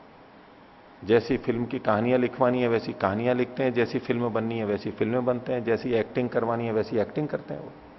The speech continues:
बाहर से स्वतंत्र दिखेंगे, जो वो कहते हैं, वो करते रहते हैं। ऐसा करना है, ऐसा करना है, वो उसको चलाते रहते हैं,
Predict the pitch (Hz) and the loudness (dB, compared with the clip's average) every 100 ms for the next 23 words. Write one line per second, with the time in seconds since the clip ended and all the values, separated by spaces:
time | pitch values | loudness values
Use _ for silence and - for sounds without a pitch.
0 | - - - - - - - - - - | -20 -20 -20 -20 -20 -20 -20 -20 -20 -20
1 | - - - - 104 107 151 139 151 147 | -20 -20 -6 2 2 4 2 4 4 2
2 | 156 147 160 151 139 - - - - - | 2 0 -2 -6 -10 -14 -18 -20 -20 -20
3 | - - - - - - 87 87 147 180 | -20 -20 -20 -20 -20 -16 -4 6 8 8
4 | 160 156 156 170 160 156 151 165 147 - | 10 8 8 4 4 4 4 2 -2 -6
5 | 151 - - - - - - - - - | -14 -16 -20 -20 -20 -20 -20 -20 -20 -20
6 | - - - - - 107 139 131 127 120 | -20 -20 -20 -20 -2 -2 0 0 0 -2
7 | 117 123 - 131 120 113 110 - - - | -4 -4 -4 -4 -4 -8 -8 -12 -18 -20
8 | - - - - - - - - 101 - | -20 -20 -20 -20 -20 -20 -18 -14 -14 -14
9 | 117 - - - - 123 139 - 85 - | -18 -14 -14 -10 -2 0 0 0 -4 -6
10 | - - | -10 -14